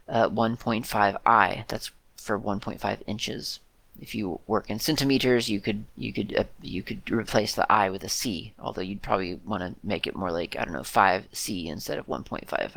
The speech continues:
I. Um, or whatever it would be, five? I don't know, five, four, whatever it would be. Um, and then you can do the footer margin as well for the,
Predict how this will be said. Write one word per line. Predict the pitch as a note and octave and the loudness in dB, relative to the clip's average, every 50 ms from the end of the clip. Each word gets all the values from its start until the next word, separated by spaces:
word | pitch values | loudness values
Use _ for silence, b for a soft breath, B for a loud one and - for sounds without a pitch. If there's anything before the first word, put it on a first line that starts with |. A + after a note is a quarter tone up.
| - - | 0 2
I. | D2 D2 - - - - - | 2 2 0 -4 -10 -6 -2
Um, | A2+ A#2 A#2 A2+ A#2 A#2 A2+ A2 - - _ - | 0 2 2 2 2 2 0 -4 -6 -8 _ 2
or | A#2 A#2 G2 F2+ E2 - - | 4 6 6 6 4 0 -6
whatever | - G#2+ G#2 - - | -4 -4 -4 -4 -4
it | - | -6
would | D2+ - - | -6 -6 -8
be, | - - - | -8 -10 -10
five? | - - - - - C3 C3+ F3 G#3 G3+ - - - - - | -10 -12 -8 0 2 4 4 4 4 4 6 8 8 8 8
I | - A#2 | 6 0
don't | - - | -2 -2
know, | - | -8
five, | - - - D3 C#3+ C3+ C3 B2+ B2+ B2+ - - - _ - | -4 4 6 8 8 8 6 4 2 -2 -10 -16 -18 _ -18
four, | - - C3+ B2+ A#2+ A#2+ A#2 A#2 - - - | -10 -4 -2 2 2 2 2 2 -2 -6 -8
whatever | - A#2+ A#2 A2 G#2+ G2 | -6 -4 -4 -2 -2 -4
it | - | -4
would | F#2+ A2 A2+ | -4 -4 -4
be. | A2+ A2+ - _ - - | -6 -6 -6 _ -6 0
Um, | - B2+ C3+ C3 C3 C3 C3 C3 B2+ - _ - | 4 4 6 6 4 4 2 0 -4 -6 _ 0
and | - C#3+ C3+ | 2 4 4
then | C3+ C3 B2+ B2 - | 4 4 4 2 0
you | C3 C3 B2 | 0 0 2
can | B2+ C3 A#2+ | 2 4 4
do | B2+ B2+ B2+ A#2 | 6 6 4 4
the | A2+ A#2+ A#2+ A#2 A#2 A2+ | 4 2 2 4 4 2
footer | A2 - - E3 D#3 D3+ | 2 4 6 6 8 8
margin | C3 B2+ A#2+ A2+ A2+ G#2+ A#2 G#2+ | 8 8 8 6 6 4 0 -4
as | G#2 G#2+ G#2+ | -4 -2 4
well | A#2 C3+ C3 B2+ B2 A#2+ A#2 A2 | 8 10 10 12 10 10 8 4
for | - - - A2 G#2 G#2 G#2+ A2 A2 | 0 -2 -2 0 0 0 -2 -4 -6
the, | - A2+ A2 G#2+ G#2 F#2+ - | -6 -8 -6 -6 -6 -8 -8